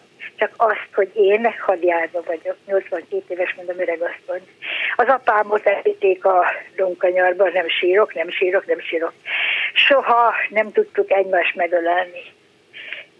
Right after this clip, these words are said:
Egy gyermeki puszit nem tudtam neki adni. Ha, na, nem sírunk. Hogy egyszer érezze, hát ő is,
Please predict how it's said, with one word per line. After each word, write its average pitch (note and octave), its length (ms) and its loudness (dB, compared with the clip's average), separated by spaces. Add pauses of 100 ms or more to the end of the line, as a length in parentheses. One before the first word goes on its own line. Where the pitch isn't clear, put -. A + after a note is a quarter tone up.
Egy G3 180 0
gyermeki A3 480 2
puszit - 380 -4
nem A3+ 160 0
tudtam B3 340 -6
neki B3 320 -2
adni. B3+ 360 0 (1200)
Ha, - 240 0 (320)
na, C#4+ 220 2 (100)
nem B3 200 2
sírunk. G#3+ 440 2 (480)
Hogy - 260 2
egyszer A3+ 520 0
érezze, G3+ 560 6
hát G3 200 2
ő A3+ 180 4
is, A3+ 360 4